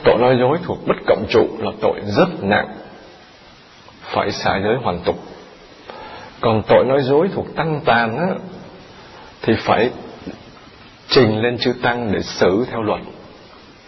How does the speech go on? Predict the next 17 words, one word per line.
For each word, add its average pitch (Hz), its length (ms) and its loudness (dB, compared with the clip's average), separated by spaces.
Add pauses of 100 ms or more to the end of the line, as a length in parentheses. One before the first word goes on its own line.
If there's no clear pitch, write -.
(440)
Còn 117 180 2
các 156 200 2
tội 104 140 6
nói 127 160 2
dối 147 140 6 (120)
khác 151 180 -2 (280)
thuộc 107 180 -2 (100)
ưng 139 260 4
đối 143 200 0
trị - 180 2 (1700)
hay 120 120 2
là 107 220 0
ác 135 200 2 (120)
tác 156 220 2 (380)
là 104 120 0
những 110 240 0
tội - 140 2